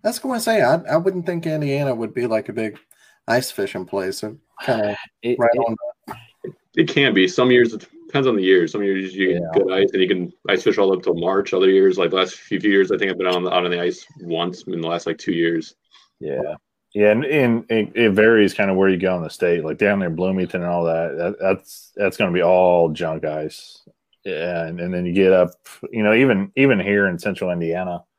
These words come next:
Speaker 2: um, it can be kinda mixed. Uh, and then it kinda, you know, where Ryan grew up, up in, up in the northern part of the state, you, you have potential for some really good ice up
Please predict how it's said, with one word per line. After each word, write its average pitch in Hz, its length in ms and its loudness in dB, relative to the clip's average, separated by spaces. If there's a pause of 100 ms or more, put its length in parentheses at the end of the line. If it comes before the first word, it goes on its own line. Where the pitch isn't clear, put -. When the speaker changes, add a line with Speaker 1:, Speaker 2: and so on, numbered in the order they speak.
(380)
Speaker 2:
um, 85 500 -6
it 95 100 -10
can 92 140 -8
be 87 100 -4
kinda 87 240 -4
mixed. 87 580 -4 (120)
Uh, 85 300 0
and 87 100 -2
then 90 80 -2
it 85 80 -6
kinda, 101 260 0
you 95 80 -2
know, 90 380 0
where 95 180 4
Ryan 98 320 4
grew 90 300 4
up, 90 180 4 (580)
up 85 200 -6
in, 82 260 -10 (220)
up 87 160 -10
in 85 100 -6
the 80 140 -10
northern 82 320 -2
part 85 160 0
of 82 40 -4
the 82 60 -6
state, 80 340 -2
you, 87 220 -6 (640)
you 113 160 2
have 101 300 2
potential 87 420 -4
for 80 160 -8
some 76 160 -12
really 76 160 -6
good 71 140 -8
ice 71 260 -10
up - 80 -8